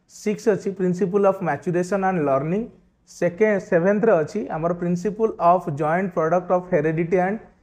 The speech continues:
ଏନଭାରମେଣ୍ଟ। ଏଇଟା ହେଉଛି ସବୁଠାରୁ ମୋଷ୍ଟ ଇମ୍ପୋର୍ଟାଣ୍ଟ ପ୍ରିନ୍ସିପଲ୍। ତାପରେ ଆସୁଛି କ'ଣ? ପ୍ରିନ୍ସିପଲ୍ ଅଫ୍ ଟୋଟାଲ ଡେଭଲପମେଣ୍ଟ, ପ୍ରିନ୍ସିପଲ୍ ଅଫ୍ ଡାଇରେକ୍ସନ୍,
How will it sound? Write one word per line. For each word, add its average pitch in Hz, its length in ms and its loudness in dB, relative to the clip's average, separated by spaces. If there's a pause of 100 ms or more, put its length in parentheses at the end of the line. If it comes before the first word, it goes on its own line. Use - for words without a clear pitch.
(120)
ଏନଭାରମେଣ୍ଟ। 170 560 2
ଏଇଟା 160 200 0
ହେଉଛି 190 200 4
ସବୁଠାରୁ 180 380 2
ମୋଷ୍ଟ 175 360 -2
ଇମ୍ପୋର୍ଟାଣ୍ଟ 185 420 0
ପ୍ରିନ୍ସିପଲ୍। 180 440 -2 (640)
ତାପରେ 180 300 4
ଆସୁଛି 202 240 0
କ'ଣ? 202 160 -2 (600)
ପ୍ରିନ୍ସିପଲ୍ 190 600 2
ଅଫ୍ 180 300 2
ଟୋଟାଲ 185 380 2
ଡେଭଲପମେଣ୍ଟ, 180 580 0 (120)
ପ୍ରିନ୍ସିପଲ୍ 180 580 0
ଅଫ୍ 196 260 0
ଡାଇରେକ୍ସନ୍, 156 600 0